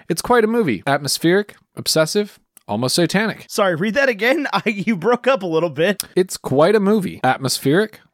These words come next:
Speaker 1: obsessive, almost satanic."
Speaker 2: Well, that's a thing.
Speaker 1: Kinda like Draco Malfoy, preview of this Sunday's episode.
Speaker 2: Oh my God.
Speaker 1: <laughs>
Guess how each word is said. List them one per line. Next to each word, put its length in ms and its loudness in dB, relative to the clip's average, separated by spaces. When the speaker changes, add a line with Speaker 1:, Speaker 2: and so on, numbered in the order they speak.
Speaker 1:
obsessive, 720 0
almost 340 0
satanic." 680 -2
Speaker 2:
Well, 400 -2
that's 340 -6
a 60 -4
thing. 420 -4
Speaker 1:
Kinda 160 0
like 160 -2
Draco 500 0
Malfoy, 640 -4
preview 460 0
of 100 -8
this 160 -4
Sunday's 480 -2
episode. 540 -4
Speaker 2:
Oh 200 0
my 240 0
God. 480 -2
Speaker 1:
<laughs> 1040 -4